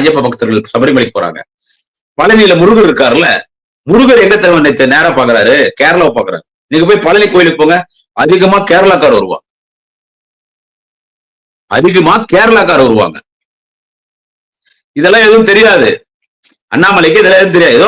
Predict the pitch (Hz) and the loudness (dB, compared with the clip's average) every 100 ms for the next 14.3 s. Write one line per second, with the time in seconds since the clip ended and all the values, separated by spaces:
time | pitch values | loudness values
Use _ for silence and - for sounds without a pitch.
0 | 226 208 214 214 202 196 196 170 185 165 | 0 0 0 0 -2 -2 -6 -2 -2 -2
1 | 143 - 143 139 143 175 180 165 185 175 | -4 -4 -4 -4 -2 -2 0 0 0 0
2 | 143 147 160 - _ _ _ - 190 233 | 2 2 0 -2 _ _ _ -4 0 0
3 | 220 196 180 160 170 160 170 170 143 160 | 0 -2 0 0 0 0 0 2 2 0
4 | 160 131 135 123 - - _ _ _ _ | 0 0 0 -2 -4 -16 _ _ _ _
5 | _ _ _ _ - 135 147 151 170 123 | _ _ _ _ -8 -4 0 0 0 0
6 | 147 151 143 165 156 131 113 110 110 - | 0 0 0 2 2 0 0 0 -2 -6
7 | _ _ _ _ _ _ _ _ _ _ | _ _ _ _ _ _ _ _ _ _
8 | _ _ 135 151 185 170 185 208 180 156 | _ _ -2 0 0 0 0 0 -2 0
9 | 151 160 156 151 120 139 147 165 131 143 | 0 2 0 0 -2 -2 0 0 2 2
10 | 156 120 131 175 165 185 - 160 226 202 | 2 0 0 0 0 -2 -2 -2 0 2
11 | 185 143 160 156 135 123 156 196 170 143 | 2 0 0 0 -2 -2 -2 -2 -2 -4
12 | 135 165 160 147 135 123 101 92 - 135 | -2 0 0 0 0 0 -2 -4 -6 -4
13 | - 202 202 190 175 160 190 214 220 190 | -2 0 0 -2 -2 0 0 2 2 0
14 | 196 202 175 | 0 0 0